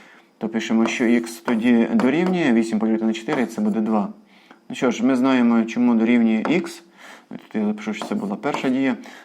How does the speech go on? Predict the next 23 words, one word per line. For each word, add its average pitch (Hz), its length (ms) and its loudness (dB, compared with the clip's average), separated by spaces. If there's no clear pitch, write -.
В 110 80 -2
другій 131 320 4
дії 151 360 4
підставимо 120 680 2
будь-яке 117 420 2
рівняння 120 500 2
замість 123 400 0
х 120 260 -2
двійку 135 440 0
і 117 60 0
знайдемо 110 540 -2
y. 98 320 0
Наприклад, 127 240 0
то 123 80 0
перше. 110 400 0
То 127 80 -4
ми 123 60 0
пишемо 117 460 2
два 123 280 4
х, 107 400 -4
це - 140 -10
буде 107 260 0
два, 113 600 2